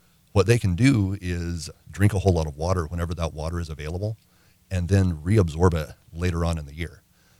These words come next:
This is one of the reasons that people are really discouraged from picking up a desert tortoise, because you pick it up and it pees all over your feet, and then you set it down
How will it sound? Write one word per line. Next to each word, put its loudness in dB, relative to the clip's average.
This 2
is -4
one 4
of 0
the -2
reasons -6
that -10
people -6
are -6
really -2
discouraged -8
from -14
picking -10
up -10
a -8
desert -6
tortoise, -6
because -8
you -12
pick 0
it -2
up -2
and -4
it -8
pees -2
all 0
over -8
your -10
feet, -6
and 6
then 6
you 2
set 8
it 2
down 0